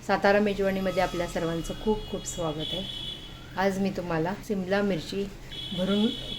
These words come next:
कशी करायची ते दाखवणार आहे. तर चला सुरुवात करूया. ही सिमला मिरची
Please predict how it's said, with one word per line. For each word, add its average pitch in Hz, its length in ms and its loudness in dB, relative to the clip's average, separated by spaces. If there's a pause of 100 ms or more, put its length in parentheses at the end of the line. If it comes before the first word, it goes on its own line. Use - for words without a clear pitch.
(160)
कशी 202 180 0
करायची 180 400 4
ते 190 80 0
दाखवणार 151 520 -2
आहे. 151 360 -4
तर 202 60 -10 (120)
चला 202 220 0
सुरुवात 165 540 -6 (120)
करूया. 165 280 -6
ही 214 100 0
सिमला 190 360 4
मिरची 190 440 4